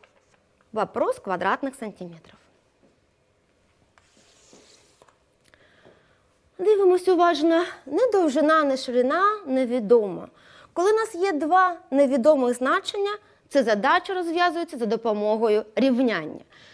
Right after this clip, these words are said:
Що ж такі задачі треба взяти за х? Дивимось, якщо довжина становить нуль вісім від ширини, ось ширину ми і приймаємо за х. І пишемо, нехай ширина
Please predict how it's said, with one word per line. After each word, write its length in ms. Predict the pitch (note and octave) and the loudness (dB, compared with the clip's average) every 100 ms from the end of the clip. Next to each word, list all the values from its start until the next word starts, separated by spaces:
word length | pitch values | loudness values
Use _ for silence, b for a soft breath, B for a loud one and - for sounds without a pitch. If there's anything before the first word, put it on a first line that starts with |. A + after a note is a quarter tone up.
| b | b
Що 180 | - C#5 | 0 0
ж 120 | C#5+ | 0
такі 240 | G4+ G4 G4 | -4 -2 -2
задачі 260 | G4+ - | -2 -6
треба 260 | E4 F4 D#4 | -4 2 2
взяти 300 | D4+ D4+ C4+ | 2 -2 -2
за 120 | C4+ | 0
х? 340 | - E3 - - - b b b b | -2 -6 -12 -18 -20 b b b b
Дивимось, 460 | F4 F#4 A#3+ F3+ E3+ - | 2 2 2 -4 -8 -4
якщо 400 | D#4+ - C5 A#4+ | -4 -4 -4 -2
довжина 680 | A4 G4 E4+ F#4+ F#4 D#4+ A#3+ | -2 -2 -2 -2 2 2 2
становить 500 | - D#4 E4 D4+ D4 | -2 0 0 -2 0
нуль 180 | E4 | 2
вісім 560 | E4 C#4+ D#4+ D4+ B3 A3 | 0 0 0 0 -4 -4
від 140 | A#3 | -4
ширини, 680 | - A#3 G#3+ G#3+ C4+ A#4 - b b b _ | -4 -2 0 2 0 0 -8 b b b _
ось 320 | C#4+ B3 - | 2 2 0
ширину 600 | - A#3+ G#3+ G#3+ F4+ B4+ - | -4 0 0 0 -2 -2 -2
ми 180 | B3+ B3+ | 2 2
і 80 | G#3+ | 2
приймаємо 760 | G#3 G3 G3 C#4 F#4+ F#4+ F#4+ G4 - | -2 -4 0 0 0 0 -2 -8 -8
за 160 | A#3 | -2
х. 380 | G#3 F3 - - b b b - | -2 -4 -8 -20 b b b -2
І 60 | B4+ | -2
пишемо, 420 | D#4+ C#4 C#4 C4+ C4+ _ | 0 -4 -4 -6 -8 _
нехай 640 | F#4 C5+ - F4+ D#4 E4 F4 - _ _ _ _ _ _ - _ _ _ _ _ _ - - - - _ | 0 0 0 0 0 -2 -8 -20 _ _ _ _ _ _ -20 _ _ _ _ _ _ -18 -18 -20 -20 _
ширина 760 | - - F4+ D4 B3 G3+ G#3+ | -8 -2 0 0 0 0 -2